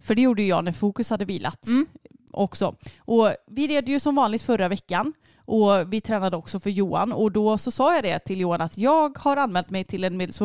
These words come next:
Speaker 1: B. Tycker du att jag är dum som har gjort det?
Speaker 2: <laughs>
Speaker 1: Och då sa han att nej, jag tycker aldrig att du är dum. Utan snarare tvärtom att du är en ganska klok, eh, tjej, sa han.
Speaker 2: <laughs>
Speaker 1: Jag bara, "Ja, det var ju bra."
Speaker 2: Ja.
Speaker 1: Så jag har ju faktiskt avanmält mig från medels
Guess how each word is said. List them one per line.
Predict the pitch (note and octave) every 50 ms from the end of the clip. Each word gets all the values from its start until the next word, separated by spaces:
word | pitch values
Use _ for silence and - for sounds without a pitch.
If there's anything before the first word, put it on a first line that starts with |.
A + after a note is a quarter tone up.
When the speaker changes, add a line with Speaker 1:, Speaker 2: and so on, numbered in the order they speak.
| G3+
Speaker 1:
B. | C#4 C#4+ C#4 - - - _ - - - - _ _
Tycker | - - A#3 G#3+ A#3+
du | G#3 A#3+
att | B3+ C4+
jag | C4 A#3 A3+ A3
är | A3 A3
dum | G3+ G3 C4 D4 C#4+ D4 D4
som | - C4+
har | A#3+ A#3
gjort | A3 B3+ C4+ B3+ -
det? | - G3 G3 G#3+ B3+ G#3 G#3 B3
Speaker 2:
<laughs> | A#3+ - - -
Speaker 1:
Och | - G#3
då | G#3+ G#3
sa | G3 G#3
han | F#3+ F#3
att | F#3 F3+
nej, | - G#3+ B3+ C#4 C4+
jag | B3 A#3+ -
tycker | - C#4+ C4+ - - D4
aldrig | B3+ C4 A#3+ G#3+ G3 A#3
att | - -
du | A3 F#3 F3+
är | F3
dum. | - D#3+ D3+ F3 F3
Utan | E3+ F3+ C4+ A#3 F#3+ G3 F#3+
snarare | A#3+ A3+ A3 G3+ G3 G#3
tvärtom | - - G#3 G3+ - A3 G#3+ G3+
att | G3+ G3
du | - G3+ G3+
är | F#3+ F#3
en | F#3+ G3 G3
ganska | F#3+ G3+ G#3 - F#3 F#3
klok, | - A3+ B3 C#4+ D4+ - _ -
eh, | D4 C#4+ C4+ C#4
tjej, | - B3 - - G#3+
sa | F3+ - A#3 G#3+
han. | C4 B3 G#3+ B3 C4+ C#4+
Speaker 2:
<laughs> | - - -
Speaker 1:
Jag | G4 C4 C4
bara, | C4+ A#3+ A#3 C4+
"Ja, | C4+
det | A3+ A#3 A#3+ A#3+ - - -
var | - A#3+
ju | A#3+ A#3+ A#3
bra." | F#3+ G3 F#3 F3+ F3 -
Speaker 2:
Ja. | - G#3+ B3+ C4 -
Speaker 1:
Så | - - B3 A#3+ A#3+ A#3 - -
jag | G#3+ A#3+ A#3+ A#3 A3+ A3 G#3
har | G#3 A3 B3+ C4
ju | D4+ D4 D4+ D#4+ D4+
faktiskt | - - G#3+ F#3+ - - G#3 G#3 G3 - -
avanmält | - - A#3+ A3 G3 F#3+ F#3+ G#3 B3 C#4 -
mig | - E4+ E4+
från | - E4+ E4
medels | D#4+ D#4+ D4+ D4+ D#4